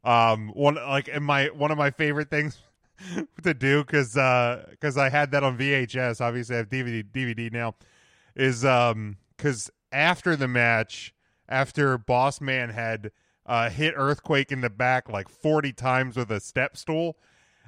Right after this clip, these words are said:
and, like, just these welts and cuts on Earthquake, Earthquake's back, there's a really long promo with Jimmy Hart, Dino Bravo, and Earthquake, uh, 'cause they were setting up the, uh, y-, the sa-, the salad steel cage.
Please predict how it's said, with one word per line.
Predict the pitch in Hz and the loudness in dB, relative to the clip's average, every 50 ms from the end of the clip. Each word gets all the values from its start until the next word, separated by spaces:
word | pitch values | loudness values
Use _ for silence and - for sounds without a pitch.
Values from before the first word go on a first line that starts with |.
| _ _ - | _ _ -4
and, | 135 131 131 131 127 | -2 -2 -2 0 0
like, | 127 127 123 113 98 - | 0 0 0 0 -2 -2
just | - 143 143 127 - | -2 -2 -2 -2 -4
these | 147 139 131 117 117 | -6 -4 -4 -4 -6
welts | 113 107 120 131 147 170 - - | -2 0 2 2 2 2 0 -4
and | 151 143 131 - | -6 -6 -6 -4
cuts | - 135 143 151 - - | -2 0 0 0 0 0
on | 143 127 127 | 0 0 2
Earthquake, | 127 135 139 135 139 131 123 139 - - | 0 0 0 -2 -2 -4 -4 -4 -6 -4
Earthquake's | 139 135 143 135 - 143 127 120 - | -2 -2 -2 -2 -2 -4 -4 -4 -6
back, | - - 131 131 131 123 - _ _ _ _ _ _ _ _ _ _ _ _ _ | -4 -2 0 2 2 2 0 _ _ _ _ _ _ _ _ _ _ _ _ _
there's | - 147 147 139 131 | 0 2 2 2 2
a | 117 | 0
really | 123 127 135 160 185 196 196 202 190 | 0 2 2 4 4 4 4 4 4
long | 180 170 170 160 156 151 139 | 4 6 6 6 4 4 0
promo | 120 120 143 147 147 147 143 135 127 123 | -2 0 2 2 4 4 2 2 2 2
with | 123 120 113 | 0 -2 -2
Jimmy | - - 147 156 180 185 | -2 -2 -2 0 0 -2
Hart, | 156 135 151 147 143 139 135 - _ _ _ _ _ _ _ _ | 0 2 2 4 4 2 2 -2 _ _ _ _ _ _ _ _
Dino | - 151 170 175 165 151 | -2 0 2 2 2 2
Bravo, | 127 131 139 139 143 147 143 143 131 127 | 2 2 4 4 4 6 6 4 4 4
and | 123 120 | 2 0
Earthquake, | 117 120 135 143 - - - 120 123 117 104 95 - - - _ _ _ _ _ _ _ _ _ _ | 0 0 0 0 0 -4 -4 -2 -2 -2 -2 -2 -6 -12 -20 _ _ _ _ _ _ _ _ _ _
uh, | - 123 123 123 117 | 2 4 4 4 2
'cause | - 143 123 | 0 -2 0
they | 143 135 | 0 0
were | 127 123 120 | 0 -2 -4
setting | - - 175 165 147 147 139 139 | -2 0 0 2 2 2 2 2
up | 135 135 135 - 117 | 0 0 0 -2 -4
the, | 120 123 123 120 120 | -4 -2 0 2 2
uh, | 120 117 113 110 110 110 110 - - - | 2 2 2 2 2 0 -2 -4 -8 -14
y-, | - 87 85 98 127 - 120 | -20 -18 -16 -14 -14 -12 -10
the | 120 120 | -8 -8
sa-, | - - 143 139 - - | -4 -2 -2 -2 -2 -4
the | 123 117 113 | -6 -8 -6
salad | - 147 139 135 135 131 117 | -2 0 0 0 0 -4 -6
steel | - - 143 139 127 117 | -8 -6 -4 -4 -4 -4
cage. | - 143 139 139 147 156 156 - | -4 -4 -4 -4 -4 -6 -10 -16